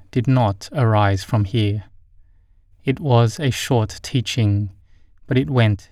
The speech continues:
deep into the heart until today,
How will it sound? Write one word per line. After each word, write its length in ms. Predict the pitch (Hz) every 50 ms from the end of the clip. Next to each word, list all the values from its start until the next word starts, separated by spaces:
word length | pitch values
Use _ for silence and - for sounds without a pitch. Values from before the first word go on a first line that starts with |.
| - -
deep 340 | - 127 120 110 - - - - - - - -
into 460 | 135 117 104 - - - 135 113 101
the 140 | - 110 95
heart 480 | - - 110 98 101 101 - - - _ _ _ _ _ - -
until 460 | - 123 120 110 - - 147 123 107 98
today, 500 | - - 98 101 98 98 98 98 95